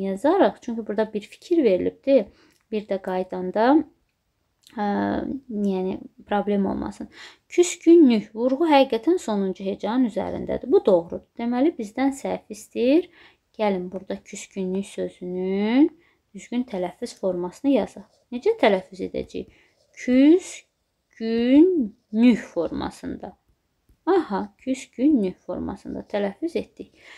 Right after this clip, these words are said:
İndi baxaq digər variantlara. Deyir ki,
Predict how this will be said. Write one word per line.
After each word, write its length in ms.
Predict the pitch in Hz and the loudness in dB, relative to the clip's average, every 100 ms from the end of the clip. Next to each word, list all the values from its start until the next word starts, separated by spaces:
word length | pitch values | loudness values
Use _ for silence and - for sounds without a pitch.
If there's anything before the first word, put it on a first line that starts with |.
| - _ | -20 _
İndi 160 | 302 427 523 | 6 6 8
baxaq 320 | 240 - 339 - | 2 2 -4 -4
digər 300 | 233 196 214 277 | -12 -4 -4 -2
variantlara. 760 | 180 185 - 196 - - - - _ _ - - _ - | -6 -8 -8 -10 -8 -8 -8 -10 _ _ -20 -20 _ 4
Deyir 240 | 480 480 | 4 4
ki, 320 | - 214 202 | -2 -4 -4